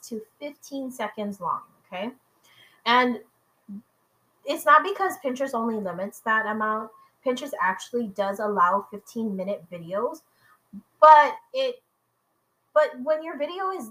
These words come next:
really that long, if you think about it, it kinda misses the whole entire point of being on Pinterest, right? At that point, you might as well just be on YouTube.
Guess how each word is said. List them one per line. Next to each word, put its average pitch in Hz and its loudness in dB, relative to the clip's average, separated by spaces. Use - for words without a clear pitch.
really 247 -4
that 226 -2
long, 202 0
if 214 -12
you 196 -20
think 196 -14
about 180 -4
it, 190 -10
it - -20
kinda 330 -4
misses 254 -14
the 196 -18
whole 190 -12
entire 165 -14
point - -20
of 151 -20
being 151 -20
on 127 -18
Pinterest, - -20
right? 190 -10
At 220 -2
that 269 -2
point, 240 0
you 220 -6
might 202 0
as 202 -6
well 185 -6
just 165 -18
be 165 -16
on 151 -14
YouTube. 170 -18